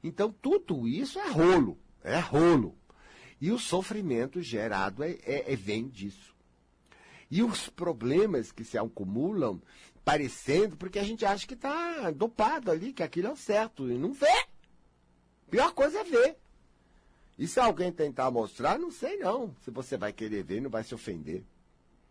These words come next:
Porque você também tem uma ilusão que você é uma pessoa boa. <laughs> Você tem uma ilusão que você é boa, que você não é bobo, que você é esperto.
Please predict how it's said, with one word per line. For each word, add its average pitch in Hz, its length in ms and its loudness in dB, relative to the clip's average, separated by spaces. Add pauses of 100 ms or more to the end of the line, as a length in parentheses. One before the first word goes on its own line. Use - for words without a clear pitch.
(600)
Porque 101 180 -12
você - 120 -14
também 127 260 -4
tem 196 120 0
uma 139 100 0
ilusão 98 380 -4
que - 80 -16
você 90 240 -10
é 92 40 -2
uma 80 60 -6
pessoa 90 360 -6
boa. 71 520 -8 (1300)
<laughs> 92 320 -6 (240)
Você - 220 -4
tem 117 140 0
uma 160 120 -2
ilusão 330 440 0
que 277 100 -10
você 127 300 -2
é 95 40 2
boa, 95 320 -2
que - 120 -12
você - 260 -14
não 80 80 -8
é 104 60 -4
bobo, 98 520 -4
que - 80 -20
você - 120 -20
é 60 40 -12
esperto. 101 800 -2